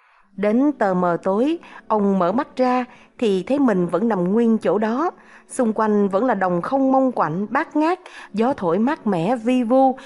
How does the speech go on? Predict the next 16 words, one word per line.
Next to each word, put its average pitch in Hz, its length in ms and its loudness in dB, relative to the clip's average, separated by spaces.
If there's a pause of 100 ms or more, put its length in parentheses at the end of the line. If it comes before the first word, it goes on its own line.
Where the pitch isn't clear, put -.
(180)
vô 285 220 2
cùng 196 180 2
êm 233 200 0
ái 269 340 -2
và 196 240 -2
dễ 175 400 -2
chịu. 185 340 -4 (760)
Nhìn 175 280 -2
tứ 220 260 0
phía, 285 380 -2 (300)
chẳng 190 220 -2
thấy 262 360 0
một 233 220 2
con 247 180 2
đường 185 240 2
nào. 180 300 0